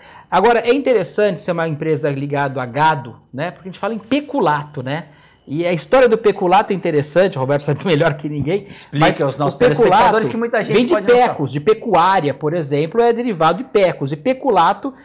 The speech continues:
Speaker 1: que é justamente esse desvio do dinheiro, da função pública pra ter vantagem, é, é o, é o, é a utilização do cargo público pra fazer coisas indevidas, que a gente sabe quais são, é, mas vem de pecos, que é boi,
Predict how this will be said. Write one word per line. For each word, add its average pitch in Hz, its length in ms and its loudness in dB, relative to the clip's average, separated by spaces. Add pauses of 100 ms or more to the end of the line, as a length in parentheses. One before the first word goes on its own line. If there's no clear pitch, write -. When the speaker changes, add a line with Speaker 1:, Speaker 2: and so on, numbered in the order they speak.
(160)
Speaker 1:
que - 40 -8
é 208 60 2
justamente 196 380 -6
esse - 180 -8
desvio 156 420 -4
do 143 120 -6
dinheiro, 139 360 -4
da 139 140 -4
função 156 420 -4
pública 147 460 -4
pra 135 240 -4
ter - 160 -8
vantagem, 135 800 -2 (260)
é, 143 60 -4
é 185 200 2
o, 196 380 2 (340)
é - 120 -14
o, 127 400 -12 (280)
é 147 120 -4
a 156 80 -4
utilização 196 760 -4
do 247 120 -4
cargo 208 420 0
público 208 800 -2 (280)
pra 196 200 2
fazer 208 380 -2
coisas 190 420 -2
indevidas, 190 760 0
que - 80 -12
a 170 40 -10
gente 170 120 -12
sabe 156 220 -4
quais 170 240 -4
são, 175 340 -2 (420)
é, 151 220 -2
mas 180 200 0
vem 247 120 0
de 302 80 -4
pecos, 240 400 -4
que - 140 -2
é 285 40 4
boi, 240 460 4